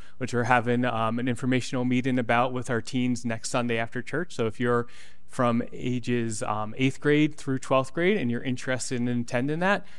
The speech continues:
join us next Sunday after church. And then I get to share God's word with all of you today. And so I just thought, "Man, that's, like, three awesome things to be doing in one week." I'm happy to be here,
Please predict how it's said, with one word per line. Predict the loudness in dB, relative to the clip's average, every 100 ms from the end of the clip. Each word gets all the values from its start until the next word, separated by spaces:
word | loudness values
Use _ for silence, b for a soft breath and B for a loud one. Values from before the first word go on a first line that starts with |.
| B
join | -2 0 2 0
us | -2 -2
next | -2 -2
Sunday | -2 0 0
after | 0 -4
church. | -2 -2 -2 -4 B B B
And | -2 0 2
then | 4 4 2 -2 -4 -8 -4
I | -2
get | 0 -2 -4
to | -2 0 0 0 -4 -8 -8 -8 -8 -8 -8 -8
share | -4 0 2 2
God's | 2 2 2 0
word | -2 -2
with | -4
all | 0 0 0
of | -4
you | -4 -4
today. | -2 -2 -2 -4
And | -4 -2
so | 2 4
I | 4
just | 4 0 2
thought, | 2 2
"Man, | -2 0
that's, | 0 0 -2
like, | -2
three | -2 -2 2 2
awesome | 4 2 2 -4
things | 0 0 -2 -2
to | -2
be | 0
doing | 0 0 0 0 B B 0
in | 2 4
one | 4 4 4
week." | 2 0 0
I'm | -2
happy | 2 2 4 0
to | 0
be | 0 0
here, | 0 2 2